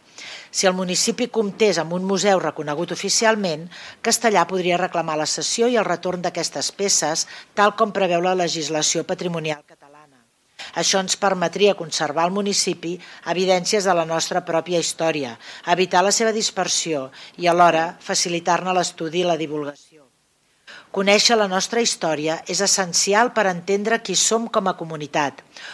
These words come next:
Un museu local és un espai de memòria col·lectiva, però també un centre d'interpretació, d'anàlisi, d'aprenentatge. No és només un lloc on s'exposen objectes,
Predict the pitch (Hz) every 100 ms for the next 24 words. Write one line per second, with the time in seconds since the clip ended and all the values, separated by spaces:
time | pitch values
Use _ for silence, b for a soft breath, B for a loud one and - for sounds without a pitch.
0 | B 202 214 214 208 175 175 214 247 208
1 | 196 180 185 185 185 170 170 190 190 160
2 | - 175 151 123 - B B - 190 196
3 | 208 233 - 226 214 233 208 170 - 143
4 | 131 - 202 202 208 180 175 190 202 185
5 | 190 165 156 147 143 185 190 185 190 185
6 | _ B B B B 202 233 220 247 233
7 | 196 196 190 170 165 156 160 - 170 160
8 | 160 151 147 156 - 131